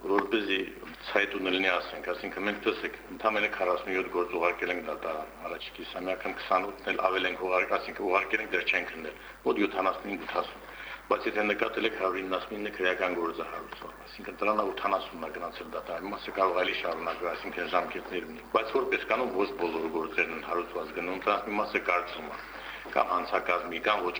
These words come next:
արդարացման հիմքով, կամ ապացույցների անբավարարությամբ, այսինքն մենք ձգտում ենք դատարան ուղարկել այն գործերը, որոնց ապացուցողական բազան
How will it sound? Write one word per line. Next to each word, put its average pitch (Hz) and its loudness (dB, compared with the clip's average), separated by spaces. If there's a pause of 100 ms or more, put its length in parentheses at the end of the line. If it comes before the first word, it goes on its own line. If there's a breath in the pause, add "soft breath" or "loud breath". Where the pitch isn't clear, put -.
արդարացման 87 0
հիմքով, 85 0
կամ 110 2
ապացույցների 87 0
անբավարարությամբ, 82 -2
այսինքն 98 -4
մենք 92 -2
ձգտում 98 -4
ենք 90 0
դատարան 90 2
ուղարկել 87 -2 (100)
այն 92 0
գործերը, 90 0 (380 loud breath)
որոնց 101 4
ապացուցողական 87 2
բազան 104 2